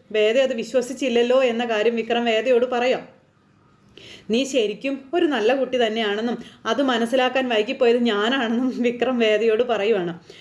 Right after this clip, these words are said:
ദേ, ഇന്ന് മുതലേ നമ്മൾ ശരിക്കും ഫ്രണ്ട്സ് ആണെന്ന് വിക്രം വേദയോട് പറയുന്നു. അങ്ങനെ അവർ രണ്ടുപേരും നല്ല ബെസ്റ്റ് ഫ്രണ്ട്സ് ആയിട്ട് കൈ കൊടുക്കുക.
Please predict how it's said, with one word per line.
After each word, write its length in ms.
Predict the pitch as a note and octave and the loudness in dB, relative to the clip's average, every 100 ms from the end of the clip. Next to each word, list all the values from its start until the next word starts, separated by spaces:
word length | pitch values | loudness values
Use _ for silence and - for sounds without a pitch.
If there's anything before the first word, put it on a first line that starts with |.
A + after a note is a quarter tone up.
| - - | -20 -2
ദേ, 120 | A#3+ B3 - - | -2 -2 -8 -6
ഇന്ന് 260 | A#3+ C4+ | -2 0
മുതലേ 400 | D#4 C4+ C4 G#3+ F3 | 0 2 2 0 -2
നമ്മൾ 320 | G#3+ A#3 B3 | -4 -2 -2
ശരിക്കും 520 | A#3+ A#3+ A#3 A#3+ D4+ | 0 0 0 -4 -6
ഫ്രണ്ട്സ് 400 | D4 A#3 B3 A#3+ | -2 -2 -2 -2
ആണെന്ന് 600 | A#3+ G#3+ A3 D#4+ - - | 0 0 0 -2 -4 -6
വിക്രം 360 | B3+ C#4+ D4+ D4+ | -4 0 2 2
വേദയോട് 520 | D4 B3+ C4+ B3+ A#3 | 2 2 2 2 2
പറയുന്നു. 380 | D4+ A#3 A3 G#3 | 0 -2 -2 -4
അങ്ങനെ 400 | A3 A3+ G3+ G#3+ | -6 -4 -2 -2
അവർ 200 | G#3+ A#3+ | 0 0
രണ്ടുപേരും 480 | G#3+ G3+ A3 G3 G#3+ | 0 0 0 0 0
നല്ല 180 | G#3+ G#3 | 0 2
ബെസ്റ്റ് 320 | G#3 G#3+ B3+ | 2 0 -2
ഫ്രണ്ട്സ് 360 | A#3 G#3 G#3+ A#3+ | -2 -2 -2 -2
ആയിട്ട് 220 | G3+ A#3+ | 0 0
കൈ 240 | B3 C4+ | 0 0
കൊടുക്കുക. 380 | B3 - - F#3+ | 0 -2 -2 -4